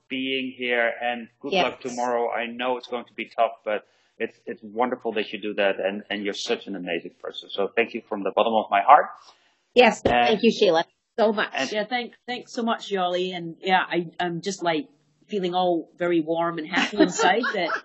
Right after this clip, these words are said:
Speaker 3: you've mentioned coming back to talk about my new passion with
Speaker 2: Mm.
Speaker 3: the older cats. So
Speaker 2: Yes.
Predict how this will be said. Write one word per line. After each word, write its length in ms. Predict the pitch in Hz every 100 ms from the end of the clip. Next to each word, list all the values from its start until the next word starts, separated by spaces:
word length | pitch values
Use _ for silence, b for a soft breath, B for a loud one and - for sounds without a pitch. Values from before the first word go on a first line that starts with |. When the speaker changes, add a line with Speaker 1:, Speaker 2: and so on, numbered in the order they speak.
| _ 185
Speaker 3:
you've 160 | 190
mentioned 420 | 180 190 196 185 165
coming 360 | 208 185 175
back 340 | 160 190 - -
to 80 |
talk 220 | - 190 175
about 260 | 165 160
my 100 | 160
new 220 | 156 180 214
passion 540 | - 156 160 165 156
with 120 | 156
Speaker 2:
Mm. 100 | 151
Speaker 3:
the 200 | 160 156 156
older 360 | 175 170 147
cats. 440 | 123 - 127 - -
So 140 | 160
Speaker 2:
Yes. 440 | 143 131 - -